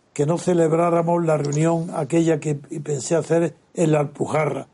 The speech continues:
porque hubiera sido extraordinaria para la convivencia. Pero aquí en Madrid también, los que puedan venir el viernes,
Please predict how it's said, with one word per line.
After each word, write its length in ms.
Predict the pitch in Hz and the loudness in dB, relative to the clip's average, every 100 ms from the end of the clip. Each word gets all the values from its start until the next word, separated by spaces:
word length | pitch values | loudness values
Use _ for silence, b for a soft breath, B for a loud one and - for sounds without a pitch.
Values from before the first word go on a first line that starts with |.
| _ _ | _ _
porque 280 | - 147 170 | -6 0 2
hubiera 200 | 185 175 | 4 2
sido 220 | 156 180 | 2 2
extraordinaria 920 | 175 175 - 170 160 139 147 165 160 165 | 2 -2 -4 0 0 0 2 2 2 2
para 180 | 170 | 0
la 120 | 165 156 | -2 -2
convivencia. 760 | 147 147 151 156 147 - - - _ _ _ _ _ - | -2 -2 0 0 -2 -4 -18 -18 _ _ _ _ _ -4
Pero 180 | 147 151 | 0 0
aquí 200 | 147 233 | 0 0
en 100 | 214 | 2
Madrid 300 | 208 202 208 | 2 2 0
también, 460 | 180 165 190 185 - _ | 0 0 0 -2 -14 _
los 160 | 165 156 | -6 -4
que 120 | 156 | -4
puedan 300 | 147 190 185 | -2 0 2
venir 260 | 196 196 202 | 2 4 4
el 120 | 202 | 4
viernes, 580 | 185 208 185 180 208 | 4 4 4 2 0